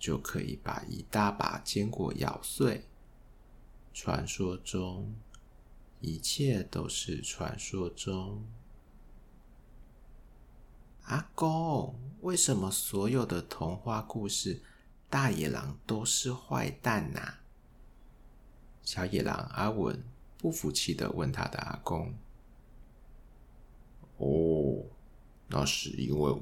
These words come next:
们生活在一个和平的年代。如果是恐龙的时代，那坏蛋就会是有一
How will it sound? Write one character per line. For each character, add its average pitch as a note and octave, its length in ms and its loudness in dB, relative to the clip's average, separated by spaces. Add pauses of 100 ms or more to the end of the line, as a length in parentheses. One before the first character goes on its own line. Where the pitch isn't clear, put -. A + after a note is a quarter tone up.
们 - 140 -4
生 D#2+ 340 2
活 G#1 240 -4
在 C2+ 280 2
一 B1+ 100 2
个 D2+ 240 -10
和 - 420 4
平 D2+ 320 2
的 - 140 4
年 C2+ 340 2
代。 C2+ 440 0 (760)
如 G#1+ 180 -2
果 C2 220 2
是 D#2+ 240 2
恐 - 400 -2
龙 G1+ 320 0
的 E2 100 2
时 A1+ 480 2
代， - 360 0 (640)
那 - 120 -4
坏 - 380 4
蛋 - 400 -2 (200)
就 - 220 0
会 - 240 -2
是 - 260 -2
有 - 240 -2
一 - 180 -6